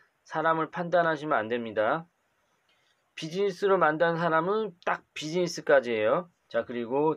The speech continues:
친구나 지인으로 만난 사람은 딱 친구나 지인까지입니다. 이번 주에 선을 넘-, 넘으시면 절대 안 됩니다.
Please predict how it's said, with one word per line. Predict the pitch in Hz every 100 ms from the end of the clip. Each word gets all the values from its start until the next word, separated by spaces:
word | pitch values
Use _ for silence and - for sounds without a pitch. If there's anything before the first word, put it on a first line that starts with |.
| -
친구나 | - - 240 226 208 156 156 156
지인으로 | - 143 165 165 160 147
만난 | 113 131 135
사람은 | 131 131 135 170 175
딱 | 170 170 _
친구나 | - 220 208 190 180 170
지인까지입니다. | - 160 190 175 143 120 104 92 92 - _ _ _ _ _ _ -
이번 | 127 147 143
주에 | 131 120 139 190 185 _ _ _ _ _ _ _ _ _ _ _ _ _ _ _ _ _ _ _
선을 | 220 254 240
넘-, | 160 156 117
넘으시면 | 135 147 131 131 123
절대 | - - 143 143 170
안 | 117
됩니다. | 95 - - - -